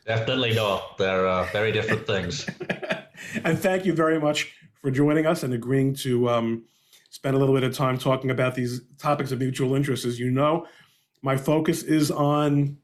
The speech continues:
Speaker 2: I think, what the book you just wrote, which is the, um,
Speaker 1: Yes, Deleted. Deleted, Big Tech's
Speaker 2: Deleted.
Speaker 1: Battle to Erase the Trump Movement and Steal the Election, which, uh, I published in September. And then a few months later, it comes true.
Speaker 2: Imagine.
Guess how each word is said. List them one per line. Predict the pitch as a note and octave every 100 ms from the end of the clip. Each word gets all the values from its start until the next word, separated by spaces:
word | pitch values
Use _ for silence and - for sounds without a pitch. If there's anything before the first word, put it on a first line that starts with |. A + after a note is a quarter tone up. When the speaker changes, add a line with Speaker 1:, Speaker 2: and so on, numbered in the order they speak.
| _ _ _ _ _ _ _ _ _ _ _ _ -
Speaker 2:
I | B2
think, | - E3+ - -
what | C#3 -
the | A#2+
book | A#2 A2+ D#3 D#3
you | D#3
just | C#3 C#3+
wrote, | C3 C#3+ E3+ C3 -
which | A#2+ A#2+
is | A2+
the, | B2+ B2 A#2+ A#2+
um, | A#2 A2+ A2+ A2+ B2 _ _ _ _ _ _ -
Speaker 1:
Yes, | D3+ A2
Deleted. | C#3 B2+ C3+ - F#2+ F2 - - -
Deleted, | A#2+ C3 C3 G2+ F2
Big | A2+ A2
Tech's | - A2 F3+
Speaker 2:
Deleted. | A3 C4
Speaker 1:
Battle | D3+ G#2
to | A2 G2
Erase | F#2+ A#2 A2+
the | A#2+
Trump | - A2 A2
Movement | G#2+ G#2+ G2+
and | F#2+
Steal | - G#2+ G2+
the | G2
Election, | G2 A#2+ B2+ - F2+ F2 -
which, | F#2+ - -
uh, | F2 E2+
I | E2+
published | F2+ G#2+ G2+ -
in | F#2+
September. | - - A#2 C3 G#2
And | G2 F#2+
then | G#2+ A2 G#2+
a | A2
few | B2+
months | A#2+ A#2
later, | C3 C#3+
it | G#2+
comes | - A2+ -
true. | - D#3+ - - - - - - _ _ _ _ _ -
Speaker 2:
Imagine. | C#3+ D#3 F3 C#3+ G#2+